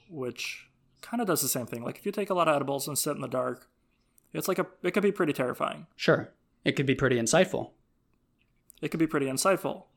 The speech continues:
Speaker 1: but it could also be incorrectly insightful. Like, you could come up with a bunch of things, you're like, "Wow, I made a huge breakthrough."
Speaker 2: Yeah.
Speaker 1: And, like, you didn't at all.
Speaker 2: Yeah.
Speaker 1: It was nonsense.
Speaker 2: Oh, yeah, a thousand percent. Yeah, I think that kind of thing happens all the time. And it even happens with, like, meditation. Forget substances.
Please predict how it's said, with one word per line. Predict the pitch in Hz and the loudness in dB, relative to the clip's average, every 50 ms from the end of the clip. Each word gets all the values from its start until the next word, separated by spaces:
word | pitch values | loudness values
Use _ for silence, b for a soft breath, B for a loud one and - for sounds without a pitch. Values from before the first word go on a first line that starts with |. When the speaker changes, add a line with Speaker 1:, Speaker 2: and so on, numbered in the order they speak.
| _ - | _ 0
Speaker 1:
but | - 156 | 2 2
it | 170 | 2
could | 165 185 180 | 4 4 6
also | 196 208 208 - 214 202 | 6 6 6 4 2 0
be | 170 156 156 151 151 151 147 143 139 135 131 131 - - - - - _ _ | 2 2 4 4 4 4 2 0 -2 -2 -4 -4 -4 -6 -8 -10 -14 _ _
incorrectly | 160 160 151 - 156 143 131 127 - - 147 147 | -2 -2 0 0 2 2 2 0 0 -4 -4 -4
insightful. | 139 - - - 151 139 - - 160 160 - - | -4 -4 -4 -6 -6 -6 -8 -12 -14 -14 -6 -4
Like, | 156 143 | -2 -2
you | 151 | 0
could | - 185 165 - - | 0 -2 -4 -4 -2
come | - 160 151 156 | 0 2 4 4
up | 156 151 | 2 2
with | 160 143 | 0 -2
a | |
bunch | 143 143 139 - | -2 -2 -2 -2
of | 135 - | -4 -4
things, | 131 131 131 127 127 123 - | -6 -6 -6 -6 -8 -10 -10
you're | - - - | -8 -8 -6
like, | - 143 - 143 143 | -4 -6 -6 -4 -2
"Wow, | - 143 143 147 | -2 0 0 0
I | 147 151 | -2 -4
made | 147 147 151 147 | -6 -6 -8 -6
a | 147 127 | -6 -6
huge | 131 139 139 - | -6 -6 -4 -4
breakthrough." | - 143 139 131 - - 143 131 | -4 -4 -6 -6 -8 -2 2 2
Speaker 2:
Yeah. | 117 110 104 110 - - - - _ _ _ _ _ _ | 2 2 2 -2 -8 -18 -20 -20 _ _ _ _ _ _
Speaker 1:
And, | - 135 131 127 - - - | -6 -6 -4 -6 -6 -6 -8
like, | - 131 - | -8 -2 0
you | 151 135 | 0 2
didn't | 139 135 127 120 | 2 0 0 -2
at | - - | -4 -6
all. | - - | -2 0
Speaker 2:
Yeah. | 127 117 107 - | 0 0 -2 -2
Speaker 1:
It | - 147 | -2 -2
was | 143 131 | -2 0
nonsense. | 135 123 - - - - - | 0 -2 -2 -4 2 4 6
Speaker 2:
Oh, | 180 | 8
yeah, | 196 - 117 113 | 8 6 4 2
a | |
thousand | - - 143 156 165 151 156 139 | 2 4 4 6 6 4 2 0
percent. | - 120 - 135 160 165 - - - - | 0 0 -2 -2 -2 -2 -4 -6 -8 -6
Yeah, | - 135 - - - | -4 -2 -2 -2 -4
I | 127 | -4
think | - - 143 139 | -6 -6 -2 0
that | 151 147 - - | 0 0 0 -2
kind | - 151 147 | -2 0 0
of | 143 | 2
thing | - 151 139 | 2 0 2
happens | 131 143 143 156 139 131 | 2 0 0 0 -2 -2
all | - - 127 135 143 131 | 0 2 4 6 6 4
the | 135 | 2
time. | - - - - 156 135 127 | -2 -4 -4 -2 -2 -2 0
And | 131 | 0
it | 147 151 | 2 4
even | 170 196 185 165 | 4 4 6 4
happens | 160 170 165 180 170 156 | 4 4 2 2 0 0
with, | 151 151 - | 0 2 2
like, | 156 143 - | 2 4 4
meditation. | 131 131 135 135 - 139 - 214 - - 110 110 110 - | 4 4 4 2 2 2 0 2 0 0 -4 -6 -8 -8
Forget | - - 135 127 - - - | -4 -2 0 0 0 0 0
substances. | - 135 143 - - 131 120 - - 113 113 117 - | 0 0 0 0 -2 -2 -2 -2 -2 -2 -2 -2 -6